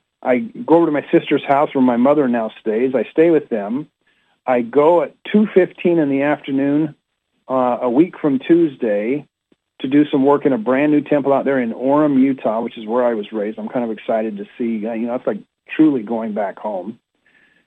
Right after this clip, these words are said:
And at that night at seven o'clock or something, I catch the flight back to Denver,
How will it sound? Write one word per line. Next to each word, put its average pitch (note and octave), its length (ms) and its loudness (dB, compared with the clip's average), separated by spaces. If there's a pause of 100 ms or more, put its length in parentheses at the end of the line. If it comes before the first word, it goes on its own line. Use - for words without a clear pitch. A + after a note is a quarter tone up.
(140)
And D#3 220 4
at D#3 160 2
that G3 260 2
night D#3 380 2
at C#3 260 0 (140)
seven C#3+ 240 2
o'clock C3+ 360 -2
or B2+ 120 2
something, C#3 360 -2
I B2 180 -6
catch B2+ 360 -2
the C3 80 -2
flight B2 360 -2
back A#2 260 -4
to G#2 80 -8
Denver, F3+ 540 2